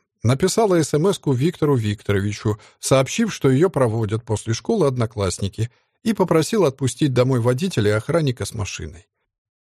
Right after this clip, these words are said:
Сразу после уроков Юля обратилась к Максиму с просьбой проводить её домой. Тот, правда, сначала хотел её подвезти. Наверное, на такси, но девушке хотелось именно пройтись с ним.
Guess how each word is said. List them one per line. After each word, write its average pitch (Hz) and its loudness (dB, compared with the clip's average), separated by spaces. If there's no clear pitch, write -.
Сразу 107 2
после 92 -4
уроков 185 0
Юля 185 2
обратилась 143 -2
к - -20
Максиму 139 0
с - -4
просьбой 151 2
проводить 117 -2
её 113 0
домой. 92 -6
Тот, 127 2
правда, 117 2
сначала 120 0
хотел 110 -2
её 104 -2
подвезти. 123 -4
Наверное, 185 2
на 151 0
такси, 170 -2
но 120 2
девушке 156 -2
хотелось 135 0
именно 139 0
пройтись 123 -2
с - -8
ним. 80 -8